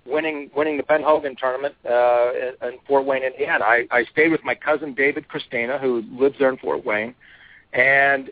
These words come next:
uh, at that time, the, the Hogan events were, there were tee-round tournaments. And so you would play, uh, you'd play a pro-am on Thursday, and the tournaments were Friday, Saturday, Sunday. And, you know, you played practice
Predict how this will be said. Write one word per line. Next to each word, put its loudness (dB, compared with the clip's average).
uh, 2
at -4
that 0
time, -2
the, 0
the -2
Hogan 2
events -2
were, 0
there -4
were -2
tee-round 2
tournaments. -6
And -10
so 4
you -2
would 0
play, 4
uh, 4
you'd -4
play 2
a 4
pro-am 4
on 2
Thursday, 4
and 0
the -2
tournaments -4
were -6
Friday, 4
Saturday, 2
Sunday. 2
And, 0
you -4
know, 2
you 0
played 0
practice 2